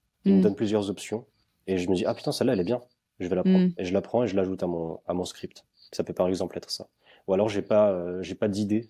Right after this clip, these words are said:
Speaker 1: j'ai pas d'idée, et donc je demande à chat G P T, « Donne-moi des idées sur ce sujet. »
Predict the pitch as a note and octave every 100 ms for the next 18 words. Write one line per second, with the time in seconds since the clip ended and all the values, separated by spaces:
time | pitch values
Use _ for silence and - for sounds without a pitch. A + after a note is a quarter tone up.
0 | - F#2+ F2+ G2 F#2 F#2 G#2+ G2+ F2+ F2+
1 | F2+ F#2 G2 F#2 F#2+ F2+ - F#2 F#2 F#2+
2 | F#2 F2+ F2 F2+ - - - - F2+ -